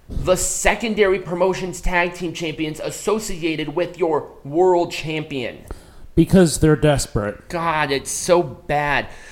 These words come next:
Speaker 1: At the very least, the, at least it was fun. It was a
Speaker 2: Yeah.
Speaker 1: fun, it was a fun little match, but once again, the Righteous are buried. Uh, but M J F was incredibly popular, especially with, like, the kangaroo kick shit. Like, that really blew up that place,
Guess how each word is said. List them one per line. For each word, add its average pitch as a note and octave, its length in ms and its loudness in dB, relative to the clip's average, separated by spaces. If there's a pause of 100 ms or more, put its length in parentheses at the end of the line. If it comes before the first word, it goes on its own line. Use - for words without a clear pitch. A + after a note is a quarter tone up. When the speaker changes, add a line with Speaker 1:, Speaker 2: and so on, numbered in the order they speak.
(120)
Speaker 1:
At F#3 80 2
the A#3 80 4
very B3 340 0
least, F3 380 -2
the, A#2 400 -2 (280)
at D#3+ 60 -2
least C4+ 160 4
it B3+ 40 2
was E3+ 120 -2
fun. G3 520 -2 (380)
It C#3+ 100 4
was D3+ 100 10
a - 20 6
Speaker 2:
Yeah. C3 220 4
Speaker 1:
fun, A#3 160 2
it - 20 4
was B3 80 0
a C4 60 0
fun D4 160 6
little B3+ 160 8
match, F3 340 2
but G3 120 0
once G#3 140 0
again, D3 220 0
the D#3 60 -2
Righteous F#3+ 340 -2
are D3+ 80 -4
buried. A#2+ 640 -2 (400)
Uh, A#2 400 2 (180)
but C3+ 300 2
M E3+ 120 0
J D3 140 0
F C#3 200 -2 (100)
was G3+ 180 4
incredibly C#3 400 0
popular, A#2 480 -2
especially D#3 360 -4
with, D3 100 -2
like, C#3+ 100 -4
the C3+ 60 -14
kangaroo B2+ 520 -6
kick D3 300 -6
shit. - 420 -2
Like, A#2+ 140 -4
that - 420 -4
really C#3+ 380 -4
blew C#3 320 -2
up C3+ 140 2
that D3 200 2
place, D#3 300 -4